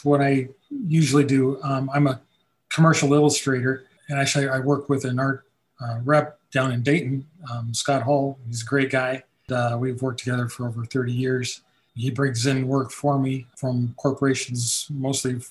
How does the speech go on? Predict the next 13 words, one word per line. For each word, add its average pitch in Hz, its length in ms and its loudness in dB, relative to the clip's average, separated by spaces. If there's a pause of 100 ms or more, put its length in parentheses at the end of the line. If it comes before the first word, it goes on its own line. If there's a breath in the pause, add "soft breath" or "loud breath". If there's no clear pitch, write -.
(160)
Fortune 135 320 -2
five 127 160 -4
hundred 127 280 -4
corporations, 127 800 -4 (500 soft breath)
nationwide. 127 680 -2 (140)
Um, 120 300 -6
he 123 80 -6
does 120 220 -4
a - 20 -10
great 123 220 -6
job 120 340 -2 (120)
selling 135 320 0
my 123 180 -2